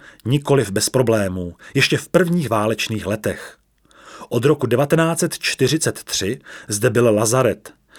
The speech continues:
Na konci války sloužil celý objekt jako sběrný tábor pro uprchlíky. To byl první krok k jeho naprosté devastaci.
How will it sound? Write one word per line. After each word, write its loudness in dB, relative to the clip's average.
Na 0
konci 0
války -2
sloužil 2
celý 0
objekt -4
jako 0
sběrný 2
tábor 2
pro -2
uprchlíky. -4
To 6
byl 4
první -2
krok -2
k -10
jeho 0
naprosté 0
devastaci. -2